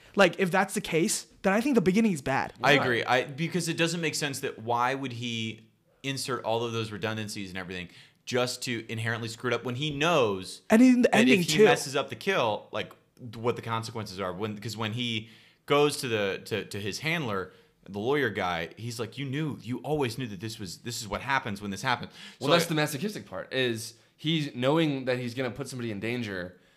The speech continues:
Speaker 3: He shoots the girl just to have something
Speaker 2: I
Speaker 3: else
Speaker 2: d-,
Speaker 3: to do.
Speaker 2: I don't think that we have any, I don't think there's any evidence in the movie that would suggest that,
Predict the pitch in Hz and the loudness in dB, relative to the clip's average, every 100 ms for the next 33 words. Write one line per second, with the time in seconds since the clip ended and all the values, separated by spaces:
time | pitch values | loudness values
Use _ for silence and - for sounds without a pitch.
0 | _ - - 160 156 135 107 - - - | _ -10 -2 2 2 0 -6 -12 -6 0
1 | 139 143 - 156 185 196 190 - 160 165 | 0 -2 -6 -2 0 0 -2 2 2 2
2 | 165 143 139 143 131 120 123 - 104 104 | -2 0 0 -2 0 2 2 -2 -6 0
3 | 123 123 - 151 156 156 143 123 120 113 | 0 0 2 2 2 -2 -4 -4 -6 -4
4 | 110 110 104 98 101 98 95 92 92 - | -2 0 0 0 -2 -2 -4 -4 -6 -4
5 | 107 135 139 135 113 - 117 113 110 104 | 0 0 0 -4 -6 -4 -6 -4 -4 -2
6 | 107 104 - 113 107 95 92 95 107 98 | -2 -4 -6 -6 -6 -6 -6 -6 -6 -6
7 | - 87 87 85 73 - - | -8 -12 -12 -10 -10 -12 -18